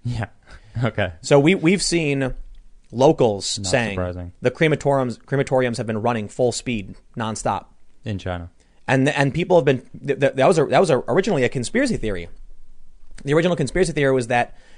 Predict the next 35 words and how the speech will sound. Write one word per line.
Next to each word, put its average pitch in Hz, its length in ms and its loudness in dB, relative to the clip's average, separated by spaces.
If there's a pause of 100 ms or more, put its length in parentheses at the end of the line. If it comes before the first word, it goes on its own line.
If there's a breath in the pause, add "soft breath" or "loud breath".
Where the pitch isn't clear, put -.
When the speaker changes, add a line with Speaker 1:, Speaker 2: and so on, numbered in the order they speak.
Speaker 2:
people 156 220 2
could - 140 4
see 139 180 -2
satellite 139 360 4
images 127 340 -2
of 117 100 -4
crematoriums 127 520 -2
going 110 280 -2
nuts. - 380 0
Speaker 1:
Right. 98 240 -6 (200 loud breath)
Speaker 2:
And 117 100 -4
then 120 60 0
all 151 180 6
the 190 80 2
fact-checking 147 440 2
agencies 127 340 -2
were 123 80 0
like, 113 160 0
"No, 226 260 -4
no, 196 220 -2
no, 170 220 -2
it's 139 120 -6
not 170 200 -2
true." 180 200 2
Speaker 1:
It's - 140 -12
medical 143 340 -4
supplies. 101 720 -6
Speaker 2:
Now 175 220 6
a 170 40 8
bunch 147 200 4
of 123 100 -4
mainstream 131 400 0
outlets 156 240 0
are 135 100 4
like, 113 440 0